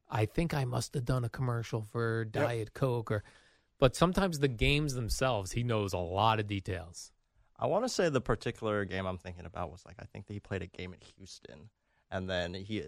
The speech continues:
Speaker 3: like, something about the second half happened, and he's like, "I just don't remember anything
Speaker 1: Well,
Speaker 3: about
Speaker 1: I know
Speaker 3: that
Speaker 1: he
Speaker 3: game."
Speaker 1: used to get his ass kicked in, uh, Houston. He, he will tell you that. They used to, uh, beat him
Speaker 3: That,
Speaker 1: up on
Speaker 3: that
Speaker 1: that,
Speaker 3: might have been,
Speaker 1: on that
Speaker 3: uh,
Speaker 1: turf.
Speaker 3: that, that might have been.
Speaker 1: The Oilers.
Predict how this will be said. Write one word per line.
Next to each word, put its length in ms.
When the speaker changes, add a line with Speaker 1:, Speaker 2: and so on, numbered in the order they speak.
Speaker 3:
like, 160
something 340
about 240
the 60
second 300
half 280
happened, 320
and 100
he's 200
like, 120
"I 140
just 160
don't 140
remember 320
anything 300
Speaker 1:
Well, 100
Speaker 3:
about 100
Speaker 1:
I 60
know 160
Speaker 3:
that 60
Speaker 1:
he 80
Speaker 3:
game." 100
Speaker 1:
used 140
to 60
get 160
his 120
ass 280
kicked 320
in, 180
uh, 100
Houston. 480
He, 240
he 80
will 120
tell 240
you 120
that. 280
They 100
used 260
to, 180
uh, 60
beat 240
him 100
Speaker 3:
That, 200
Speaker 1:
up 40
on 80
Speaker 3:
that 160
Speaker 1:
that, 20
Speaker 3:
might 140
have 180
been, 300
Speaker 1:
on 140
that 160
Speaker 3:
uh, 60
Speaker 1:
turf. 380
Speaker 3:
that, 220
that 160
might 180
have 140
been. 240
Speaker 1:
The 140
Oilers. 520